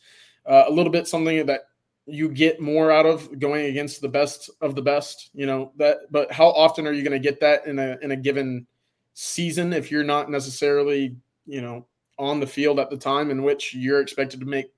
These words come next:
you know, a hundred percent active live plays? So I, I, I see it both ways. I do think, uh,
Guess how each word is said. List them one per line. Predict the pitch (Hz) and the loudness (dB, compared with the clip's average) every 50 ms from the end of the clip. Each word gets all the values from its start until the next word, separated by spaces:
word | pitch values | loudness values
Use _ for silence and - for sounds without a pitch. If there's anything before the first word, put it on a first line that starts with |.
| _ _ _ | _ _ _
you | - 139 127 | -12 -8 -8
know, | 127 131 135 | -6 -6 -6
a | - 151 139 | -6 -6 -4
hundred | 131 147 147 131 123 | -4 -4 -4 -4 -6
percent | 131 123 - 147 143 139 - - | -6 -6 -6 -6 -6 -6 -6 -4
active | 139 147 139 - 147 131 120 123 | -4 -4 -2 -4 -8 -8 -4 0
live | 131 135 143 143 127 - - | 2 4 4 2 2 -2 -4
plays? | - 143 147 156 160 156 - - _ _ _ _ - - - _ _ - | -2 0 2 2 0 -2 -4 -10 _ _ _ _ -20 -20 -20 _ _ -4
So | - 139 143 | 0 2 4
I, | 143 151 156 156 - - | 6 6 6 6 4 0
I, | - 156 147 151 | -2 0 2 2
I | 165 | 2
see | 156 - 240 | 2 4 4
it | 220 214 180 | 4 6 6
both | 196 190 - | 4 2 4
ways. | 180 190 202 196 196 165 | 4 6 6 6 6 6
I | 156 160 | 2 2
do | 156 165 175 | 2 0 -4
think, | 170 - 175 165 165 175 | -2 -2 -4 -4 0 2
uh, | 160 156 147 | 4 4 4